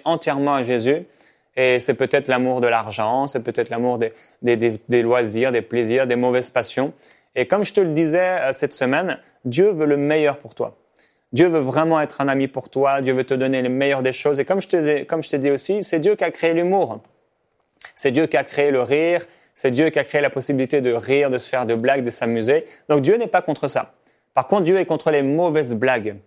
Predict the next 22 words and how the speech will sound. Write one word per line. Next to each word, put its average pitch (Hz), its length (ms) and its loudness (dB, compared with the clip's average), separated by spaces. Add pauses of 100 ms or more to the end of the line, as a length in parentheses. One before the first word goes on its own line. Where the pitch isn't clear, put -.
(280)
Dieu 160 400 2
est 135 100 0
contre, 147 440 -2
euh, 127 240 2 (280)
les 131 140 2
blagues, 143 420 0
euh, 120 240 2
qui 117 220 -6
sont, 117 760 -2
qui 123 80 -8
sont 120 220 -4
mauvaises 120 500 0
et 117 140 0
les 117 100 -2
blagues 123 400 0
qui 120 140 -4
sont, 113 260 -4
qui - 220 -2
l'honorent 127 340 2
pas, 127 80 0
en 107 120 -4
fait. - 260 -14